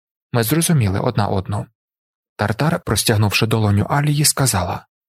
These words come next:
«Нам треба поквапитися, парубки скоро поїдуть геть». Вони пройшли крізь завіси. Дитяча долоня лежала в маленькій жіночій долоні,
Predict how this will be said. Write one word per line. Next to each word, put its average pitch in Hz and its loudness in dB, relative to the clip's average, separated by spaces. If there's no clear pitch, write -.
«Нам 110 4
треба 110 -2
поквапитися, - -2
парубки 139 0
скоро 120 0
поїдуть 107 0
геть». - -6
Вони 110 0
пройшли 143 2
крізь 175 0
завіси. 123 0
Дитяча 101 2
долоня 135 2
лежала 101 2
в 101 0
маленькій 110 0
жіночій 110 2
долоні, 95 -2